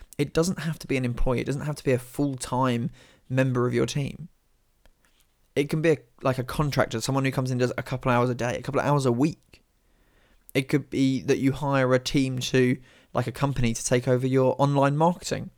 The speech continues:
right? If you have no idea about online marketing and you're not interested in learning, but know you need to do it, right? Don't spend all your time trying to figure it out. Go and find someone who's already done it, who knows how to do it, and hire them.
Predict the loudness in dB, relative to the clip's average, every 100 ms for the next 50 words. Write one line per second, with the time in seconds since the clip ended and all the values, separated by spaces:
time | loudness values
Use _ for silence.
0 | _ _ _ -6 -2 0 0 2 2 0
1 | -4 -4 2 4 4 4 6 6 6 2
2 | -2 -2 -4 -4 -4 -4 -4 -4 -4 -2
3 | -2 0 -2 -2 -2 -4 -4 -6 -8 -12
4 | -6 -4 0 2 2 0 -4 -6 -8 -2
5 | -2 -2 _ _ _ -4 -2 -2 -8 _
6 | _ _ 0 0 0 -2 0 2 2 2
7 | -2 -2 -2 -2 -2 -4 -2 -2 0 -2
8 | -4 -2 0 0 -2 -2 -2 -2 0 2
9 | 2 0 -2 -2 -2 -2 -4 -2 -2 -2
10 | -4 0 2 2 0 -2 -4 -8